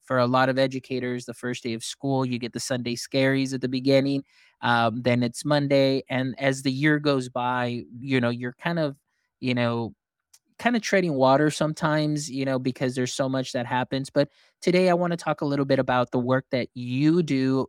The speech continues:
and that y-, and maybe some of the bits and pieces of conferences that you share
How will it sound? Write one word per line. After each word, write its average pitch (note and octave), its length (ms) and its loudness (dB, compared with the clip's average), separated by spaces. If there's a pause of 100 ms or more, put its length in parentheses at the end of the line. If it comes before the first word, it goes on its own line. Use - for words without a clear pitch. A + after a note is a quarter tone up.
and B2+ 260 -2
that B2 240 2
y-, B2+ 220 -10
and B2 240 -2
maybe C3 380 -2
some C3 260 -4
of B2 80 -4
the A#2+ 80 -6
bits A#2+ 300 -4
and A#2+ 120 -6
pieces B2 380 -6
of A#2 140 -10
conferences B2 640 -4
that A#2 200 -2
you B2 340 0
share A#2+ 520 -2